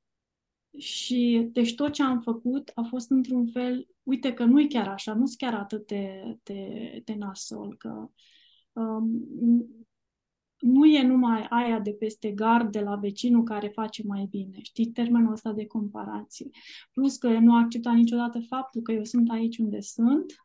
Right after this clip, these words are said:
că am devenit o muncitoare, în loc să fiu, să rămân în România, să fiu o doamnă acolo unde ar fi vrut, uh, să fiu. Uh, și indirect am știut tot timpul că numai dacă o să plec, o să f-, o să f-, o să fiu pe drumul meu care trebuie să fiu.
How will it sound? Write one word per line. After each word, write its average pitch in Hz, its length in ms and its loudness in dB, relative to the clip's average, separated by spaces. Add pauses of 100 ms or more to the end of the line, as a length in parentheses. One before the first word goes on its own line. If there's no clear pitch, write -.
că - 100 -6
am 220 140 0
devenit 220 360 0
o 247 60 2
muncitoare, 214 760 2
în 233 80 4
loc 226 160 4
să 233 140 -6
fiu, 226 280 -2
să 226 180 -4
rămân 214 460 0
în 202 160 -8
România, 214 440 -2
să 220 160 -10
fiu 233 240 -2
o 220 60 0
doamnă 214 400 -2
acolo 208 340 -6
unde 214 220 -4
ar 190 160 -10
fi - 140 -10
vrut, 208 420 -8
uh, 220 220 -8
să 226 260 -12
fiu. 254 400 -4 (1200)
Uh, 247 420 0
și 277 160 2
indirect 277 460 6
am 269 140 0
știut 262 280 -8
tot 254 180 -4
timpul 277 300 4
că 254 120 -6
numai 262 280 2
dacă 240 240 -2
o 233 40 0
să 233 160 -4
plec, 247 300 -4
o 240 80 -2
să 233 180 -4
f-, - 200 -10 (240)
o - 100 -20
să 240 200 -6
f-, - 280 -12
o - 140 -10
să 240 140 -6
fiu 277 160 0
pe 247 140 -2
drumul 240 300 4
meu 226 180 6
care 208 260 -4
trebuie 208 380 -4
să 202 180 -14
fiu. 233 480 -8